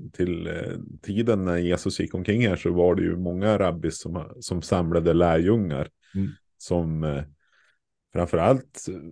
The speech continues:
Speaker 1: tror jag, jag menar liksom det, just det här, eh, skeendet att vara nära en, en mästare, att lära
Speaker 2: Mm.
Speaker 1: av honom. Och det ser vi ju så väldigt tydligt att, att när Jesus går med sina lärjungar så är det ju i,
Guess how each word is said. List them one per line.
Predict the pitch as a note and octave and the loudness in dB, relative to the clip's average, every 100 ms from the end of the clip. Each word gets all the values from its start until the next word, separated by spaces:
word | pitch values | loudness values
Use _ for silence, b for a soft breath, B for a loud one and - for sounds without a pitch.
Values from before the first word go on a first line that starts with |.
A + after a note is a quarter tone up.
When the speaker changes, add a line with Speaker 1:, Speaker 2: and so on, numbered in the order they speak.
| _ _ _ _ _ _ _ - | _ _ _ _ _ _ _ -4
Speaker 1:
tror | G2+ G2 F#2 | 0 4 4
jag, | F2+ F2+ | 4 0
jag | G2 | 0
menar | A2+ | 0
liksom | A2+ G#2 - | 0 -2 -4
det, | G2+ G#2 | -2 -2
just | F2 F#2 G#2 - | -2 -2 -2 0
det | G#2+ | 0
här, | F#2+ F2+ F2 E2 | 2 2 0 -2
eh, | - | -6
skeendet | D2 - F#2 F#2 F#2+ F2 | -8 -2 0 0 0 2
att | F2+ - | 0 0
vara | F#2+ F2 F2 | 4 6 4
nära | F2 F#2 F2 E2 F#2 | 2 0 0 0 0
en, | F2+ E2+ D2+ _ _ - | -2 -4 -8 _ _ -12
en | - F#2 | -8 -6
mästare, | E2+ - - F#2+ F2 | -6 -8 -4 -2 0
att | - | -2
lära | F#2 F2+ E2+ F2 F#2 | -2 0 0 2 2
Speaker 2:
Mm. | D#2+ - _ _ | 0 -6 _ _
Speaker 1:
av | - F2+ F#2 F#2 E2+ | -2 2 2 0 -6
honom. | F2 E2+ F#2+ F2 F2+ - b b b b | -6 -6 -8 -10 -12 -16 b b b b
Och | - F2+ | -4 2
det | F#2 | 2
ser | - G#2 | 4 4
vi | G#2+ | 4
ju | F#2+ F2 | 4 2
så | - F#2 | 0 -4
väldigt | F2 F2 F2+ C3 - | -2 0 2 2 2
tydligt | A2 F#2 F2+ | 0 0 -2
att, | F2+ - | -2 -4
att | D#2 - | -8 -6
när | F#2+ | -4
Jesus | F2+ F2 E2+ E2+ - - - - - | -2 -2 -2 -4 -4 -12 -14 -18 -10
går | F#2+ G2 A#2 A2 G#2+ - | 2 4 6 6 4 2
med | F2 F2 F2+ | -6 -6 -6
sina | - F2 | -6 -4
lärjungar | F2 E2+ F2 F2 E2+ | -2 0 -2 -2 -6
så | F#2 | -4
är | F2+ F2+ | -4 -4
det | F2 | -4
ju | D#2+ E2 | -4 -4
i, | E2+ F2 E2 | -4 -6 -8